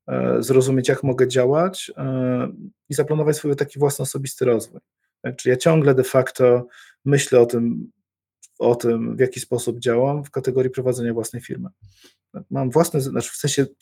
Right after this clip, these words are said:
to nie jest mój własny zespół, bo oczywiście bardzo ważne jest to, żeby to było zintegrowane, ale w pewnym sensie jakby patrzysz na ten swój biznes,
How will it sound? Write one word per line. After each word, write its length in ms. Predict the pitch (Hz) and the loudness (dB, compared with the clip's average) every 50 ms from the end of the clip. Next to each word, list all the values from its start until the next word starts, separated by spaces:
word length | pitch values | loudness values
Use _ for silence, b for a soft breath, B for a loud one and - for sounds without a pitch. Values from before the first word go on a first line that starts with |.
| B B B B B B B | B B B B B B B
to 100 | - - | 6 8
nie 60 | 170 | 8
jest 120 | 175 151 160 | 8 10 8
mój 80 | 151 | 8
własny 300 | 135 147 135 - - 135 | 8 8 6 6 4 2
zespół, 320 | 123 139 127 - - 123 117 | 2 2 2 2 2 2 4
bo 80 | 123 | 4
oczywiście 360 | 120 120 127 131 127 - - | 2 2 0 -4 -6 -6 -2
bardzo 220 | 127 127 117 127 123 | 0 0 0 2 4
ważne 200 | 123 120 117 123 | 4 4 4 2
jest 120 | 117 - | -2 -4
to, 60 | - | -4
żeby 120 | 120 120 123 | -6 -4 -4
to 80 | - | -4
było 120 | 127 127 120 | -2 -2 -2
zintegrowane, 680 | - 131 123 127 120 131 127 120 131 123 117 113 104 | -2 -2 -2 -2 0 0 0 2 2 0 0 0 -2
ale 160 | - 120 117 | -2 -2 -4
w 40 | 120 | -4
pewnym 260 | - 123 120 127 120 | -4 -6 -6 -6 -6
sensie 420 | 120 - 143 139 139 135 - - 120 | -4 0 2 2 2 2 2 0 0
jakby 180 | 120 117 120 | 0 0 0
patrzysz 440 | 120 - 127 127 - 120 113 - B B B B B B _ | 2 0 0 0 -2 -6 -8 -8 B B B B B B _
na 100 | - 117 | -6 -4
ten 120 | 113 123 113 | -4 -4 -6
swój 220 | - - 123 120 | -4 0 0 0
biznes, 680 | 123 123 123 113 120 120 117 120 131 135 - - - | 0 -2 -6 -6 -2 0 0 2 2 0 -4 -8 -12